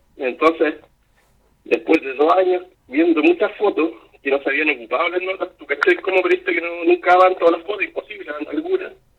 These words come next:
y también se hace un filtro, dije, "Tan buenas estas fotos, weón, y como que están, justo este momento está como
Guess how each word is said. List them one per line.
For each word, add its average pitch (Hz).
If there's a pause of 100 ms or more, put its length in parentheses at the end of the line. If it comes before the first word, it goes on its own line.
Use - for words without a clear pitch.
(140)
y -
también -
se -
hace -
un 453
filtro, - (640)
dije, -
"Tan 277
buenas -
estas -
fotos, 403
weón, 302
y 302
como 320
que -
están, 339 (640)
justo 359
este -
momento 170
está 170
como 160